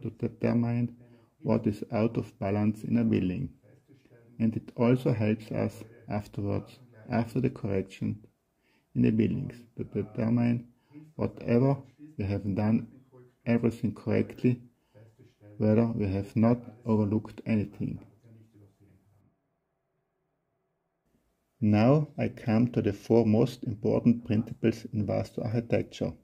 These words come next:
The first and most important principle Prabhat used to say is the orientation of the buildings. Buildings should be oriented exactly north-south,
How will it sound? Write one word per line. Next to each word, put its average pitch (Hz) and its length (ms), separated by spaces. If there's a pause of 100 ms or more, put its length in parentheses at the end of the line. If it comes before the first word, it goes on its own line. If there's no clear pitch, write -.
(880)
The 113 60
first 147 440
and 101 200
most - 300
important - 540
principle 117 500 (520)
Prabhat 113 380 (160)
used 117 400 (120)
to 117 100
say 113 420 (600)
is 131 100
the - 160
orientation 110 720
of - 200
the 120 80
buildings. 98 580 (1120)
Buildings 123 440
should - 280 (480)
be 117 280
oriented 120 640 (200)
exactly 117 680
north-south, 107 760